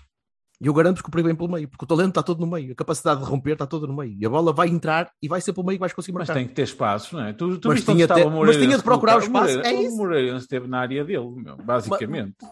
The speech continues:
Speaker 1: Mas, mas o teu, o teu grande desequilíbrio ali tinha de estar pelo meio. Tudo bem que o Dia estava lá pronto para desequilibrar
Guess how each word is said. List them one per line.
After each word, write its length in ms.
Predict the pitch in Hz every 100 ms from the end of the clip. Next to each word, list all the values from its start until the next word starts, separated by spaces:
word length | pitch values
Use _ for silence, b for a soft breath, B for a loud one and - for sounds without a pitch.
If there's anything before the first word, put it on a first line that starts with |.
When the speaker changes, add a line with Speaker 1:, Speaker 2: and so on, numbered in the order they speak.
| - _
Speaker 1:
Mas, 160 | 214 190
mas 160 | 196 196
o 40 |
teu, 200 | - 208
o 40 | 185
teu 140 | 240
grande 200 | 202 240
desequilíbrio 440 | 180 - 185 185
ali 140 | 175 208
tinha 180 | 202 196
de 60 |
estar 140 | - 180
pelo 180 | 190
meio. 260 | 165 175 123 - _
Tudo 160 | - 196
bem 160 | 226
que 80 | 196
o 40 | 170
Dia 160 | 190
estava 240 | 165 175 156
lá 180 | 165 170
pronto 320 | 170 175 -
para 120 | 147
desequilibrar 600 | 127 135 135 135 151 147